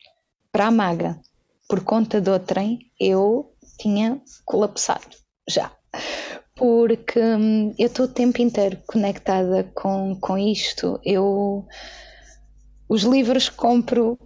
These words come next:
têm todos a ver com, com aquilo que trabalho, ah, os programas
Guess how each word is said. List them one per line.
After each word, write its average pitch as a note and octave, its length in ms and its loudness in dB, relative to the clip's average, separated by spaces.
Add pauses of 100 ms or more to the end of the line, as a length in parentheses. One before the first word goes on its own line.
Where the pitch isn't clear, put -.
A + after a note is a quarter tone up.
(120)
têm A3+ 180 2
todos A#3 320 2
a C4+ 140 4
ver C4 240 2
com, C4 480 2
com A#3 880 2
aquilo A#3+ 360 2
que - 120 -8
trabalho, G#3 840 0
ah, G#3+ 440 2
os A3 240 2
programas A#3+ 600 2